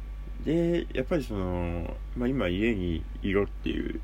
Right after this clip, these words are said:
状況が中で、この作品があったら、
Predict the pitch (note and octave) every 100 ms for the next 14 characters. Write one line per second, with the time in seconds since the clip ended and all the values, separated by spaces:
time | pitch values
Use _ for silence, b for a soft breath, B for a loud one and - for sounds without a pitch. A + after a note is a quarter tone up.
0 | - - F2 - - - - - - -
1 | - - - G2 E2+ D#2 - - B B
2 | B B - - - G#2 A2+ A#2+ - -
3 | A2+ A2 G#2+ A2 - - -